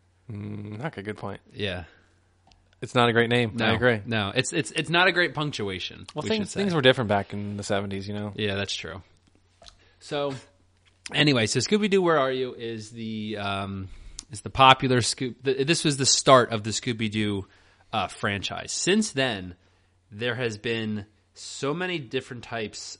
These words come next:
Speaker 2: of, uh, Scooby-Doo shows. Uh, you had Scooby-Doo, Where Are You? Then you had the new Scooby-Doo movies, the Scooby-Doo show, and Scooby's All-Star Laugh Olympics, Scooby-Doo and Scrappy-Doo,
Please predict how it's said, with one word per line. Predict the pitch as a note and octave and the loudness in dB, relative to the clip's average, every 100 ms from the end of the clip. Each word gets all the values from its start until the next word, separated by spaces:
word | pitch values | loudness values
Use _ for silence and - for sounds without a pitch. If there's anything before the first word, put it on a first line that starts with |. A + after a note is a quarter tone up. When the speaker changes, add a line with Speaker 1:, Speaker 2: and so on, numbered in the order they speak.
| G2+ | -12
Speaker 2:
of, | G2 F#2+ F#2 F#2 - - | -10 -10 -12 -16 -20 -20
uh, | - F#2 F2+ | -14 -12 -12
Scooby-Doo | F#2 - - A#2 A2 A2 | -12 -14 -12 -10 -6 -6
shows. | G#2 A2+ G#2 G#2 G#2+ - - _ _ _ _ | -8 -8 -6 -6 -8 -12 -18 _ _ _ _
Uh, | - G2+ | -8 -6
you | G#2 | -6
had | G2+ | -6
Scooby-Doo, | - A#2 A2 | -6 -6 -6
Where | F#2+ B2+ | -4 2
Are | D3+ | 4
You? | D3 C#3+ C#3+ C#3 | 4 2 0 -2
Then | A2+ | -6
you | A2 | -6
had | G#2 F#2+ | -6 -6
the | |
new | G#2 A#2+ | -4 -4
Scooby-Doo | - A#2+ A#2 A2+ A#2 A#2 A#2 A2 _ _ _ _ - | -4 -6 -4 -4 -4 -2 -4 -8 _ _ _ _ -2
movies, | C3+ C#3 C#3 C#3 C#3 - | 0 0 0 0 0 -4
the | A2+ | -8
Scooby-Doo | - C#3 B2+ A#2+ A#2 | -6 -6 -4 -4 -4
show, | - C3+ B2+ A#2+ | -2 0 2 0
and | G#2 | -4
Scooby's | - C3 A#2 | -6 -6 -4
All-Star | A2+ A2+ - A#2+ A2 A2 G#2 - - | -2 -4 -4 -4 -2 -2 -6 -14 -20
Laugh | - G#2 A2+ A2+ | -10 -2 0 0
Olympics, | G#2 A2 C#3+ D3 C#3 - | -4 -4 -2 -4 -6 -8
Scooby-Doo | - C3 B2 B2 C3 | -6 -6 -4 -2 -2
and | A2 | -2
Scrappy-Doo, | - B2+ B2 B2 B2 B2+ B2+ B2 | -2 -2 -2 -4 -2 0 0 -4